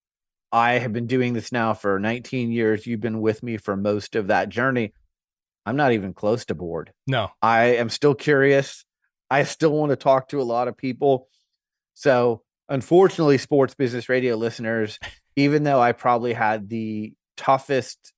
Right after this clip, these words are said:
Speaker 1: worst year of my life personally, and, you know, I won't go into that now, but I might in the future on another platform.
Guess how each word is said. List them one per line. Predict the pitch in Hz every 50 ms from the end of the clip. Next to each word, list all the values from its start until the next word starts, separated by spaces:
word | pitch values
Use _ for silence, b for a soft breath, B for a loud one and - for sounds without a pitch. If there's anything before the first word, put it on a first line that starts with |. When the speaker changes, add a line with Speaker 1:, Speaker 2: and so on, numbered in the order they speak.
| _ _ _ _ _ _ _ _ _ _ _ _ -
Speaker 1:
worst | 127 139 143 139 135 123 - - - - _ -
year | 123 113 123 127 127 123
of | 117 104
my | 110 104 104 101
life | 92 92 92 107 117 117 -
personally, | _ - - 104 107 - - - 147 151 160 175 190 202 196 185 _ _ -
and, | 98 101 101 98 - -
you | - 113
know, | 98 87
I | 92 98 101
won't | 101 107 107 113
go | 110 107 104 104
into | 104 101 104
that | 92 98 87 90
now, | 95 95 95 104 123
but | 110 107 92 82 71
I | 80 95
might | 98 95 92 101 107 113 _ _
in | - 107 95
the | 90 -
future | - 120 127 135 - 175 190 190 180 _ _ _ _ _ _
on | - 98
another | 101 101 107 104 101
platform. | 92 - - 107 104 - - _ - 156 156 160 160